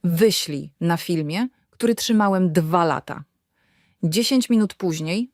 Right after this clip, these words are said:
telefon oszalał. Mama dzwoniła dziewięć razy. Tata wysłał jedną wiadomość: „Usuń to, musimy porozmawiać”. Nie żałowałem nawet wejścia na imprezę. Żałowałem, że się starałem.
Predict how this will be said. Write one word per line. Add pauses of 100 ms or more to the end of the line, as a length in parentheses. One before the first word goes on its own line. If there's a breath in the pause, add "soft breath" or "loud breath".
(140)
telefon
oszalał. (840)
Mama
dzwoniła
dziewięć
razy. (300)
Tata
wysłał
jedną
wiadomość: (720)
„Usuń
to, (400)
musimy
porozmawiać”. (1040)
Nie
żałowałem
nawet
wejścia
na
imprezę. (640)
Żałowałem,
że
się
starałem.